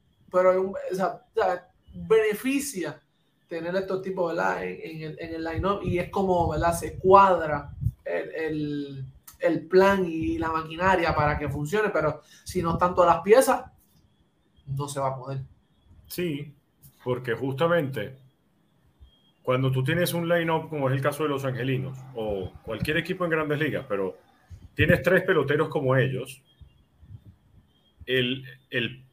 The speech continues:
Speaker 2: matchup, el plan para enfrentar a los bateadores de parte de los lanzadores rivales es distinto,
Speaker 1: Ujú.
Speaker 2: es
Speaker 1: Completamente.
Speaker 2: a cuando no los tienes o tienes solamente a uno. En este caso que nada más tienes a, a Ohtani,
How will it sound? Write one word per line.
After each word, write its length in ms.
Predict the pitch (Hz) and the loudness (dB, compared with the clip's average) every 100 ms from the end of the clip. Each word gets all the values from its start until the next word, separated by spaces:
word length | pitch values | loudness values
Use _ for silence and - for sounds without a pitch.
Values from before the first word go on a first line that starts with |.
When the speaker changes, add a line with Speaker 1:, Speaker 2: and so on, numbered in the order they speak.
| _ - | _ -14
Speaker 2:
matchup, 640 | 131 156 165 - 170 - - _ _ _ | -2 0 0 2 0 0 -14 _ _ _
el 280 | 117 113 - - | -4 -4 -6 -4
plan 360 | 165 180 185 180 | 0 0 0 0
para 180 | 160 | 0
enfrentar 580 | 131 131 123 117 143 156 | 0 0 -2 -2 0 2
a 60 | 160 | 2
los 140 | 147 | 0
bateadores 800 | 131 127 117 131 107 87 - - _ _ - | 0 0 2 2 2 -2 -8 -18 _ _ -14
de 140 | 95 | -10
parte 360 | - 131 135 151 | -4 -2 -2 -2
de 60 | |
los 120 | 120 110 | -2 -4
lanzadores 500 | 107 104 113 147 147 | -6 -4 0 0 0
rivales 600 | 156 147 82 76 - - _ _ _ _ _ _ _ _ - | 2 2 0 -6 -16 -20 _ _ _ _ _ _ _ _ -2
es 200 | 143 143 | 0 0
distinto, 880 | 160 - 180 165 131 127 135 - - _ _ - | -2 -4 -4 -4 -4 -4 -4 -6 -12 _ _ -8
Speaker 1:
Ujú. 240 | 175 165 | -6 -4
Speaker 2:
es 420 | 120 117 - - _ - - - | -4 -6 -10 -16 _ -18 -16 -2
Speaker 1:
Completamente. 720 | 170 165 208 214 190 151 - - - - - - - - - - | 4 8 10 10 8 4 -2 -8 -12 -14 -16 -20 -20 -20 -20 0
Speaker 2:
a 300 | 127 135 135 | 8 8 6
cuando 440 | 160 147 135 139 139 | 4 4 6 2 2
no 260 | 139 175 | 2 4
los 180 | 170 135 | 4 4
tienes 360 | 170 165 165 - | 2 2 0 0
o 220 | 135 131 | -2 0
tienes 280 | 151 165 170 | 0 0 -2
solamente 640 | 131 147 160 156 156 135 | -2 -2 0 0 -2 0
a 60 | 143 | 0
uno. 300 | 151 127 101 | 0 0 0
En 80 | 120 | 0
este 180 | 131 190 | 0 0
caso 240 | 190 190 | -2 -2
que 80 | 139 | 0
nada 180 | 143 160 | 0 2
más 180 | 170 | 0
tienes 200 | 175 170 | -2 0
a, 40 | 147 | 0
a 260 | 131 123 | 0 -2
Ohtani, 480 | 120 185 151 90 82 | -2 0 -2 -2 -10